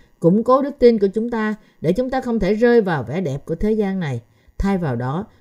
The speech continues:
chúng ta phải tranh chiến với nó để cuối cùng không phụ bạc Chúa chúng ta. Đó là hy vọng và lời cầu nguyện thành thật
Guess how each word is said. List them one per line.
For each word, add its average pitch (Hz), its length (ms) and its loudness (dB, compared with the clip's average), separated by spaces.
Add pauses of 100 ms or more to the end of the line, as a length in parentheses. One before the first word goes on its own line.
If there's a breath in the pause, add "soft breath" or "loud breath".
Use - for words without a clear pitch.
(100)
chúng 247 160 -2
ta 277 100 -4
phải 190 140 -2
tranh 247 300 0
chiến 262 260 -2
với 277 100 -4
nó 254 300 -6 (220 soft breath)
để 175 160 0
cuối 247 240 0
cùng 143 340 -2
không 220 240 -2
phụ 139 220 -4
bạc 123 300 -8
Chúa 180 180 -2
chúng 196 200 -6
ta. 160 220 -8 (600)
Đó 233 200 0
là 226 120 0
hy 160 180 2
vọng 143 400 -6
và 147 120 -6
lời 139 240 -2
cầu 139 180 -4
nguyện 127 260 -8
thành 131 200 -6
thật 123 140 -6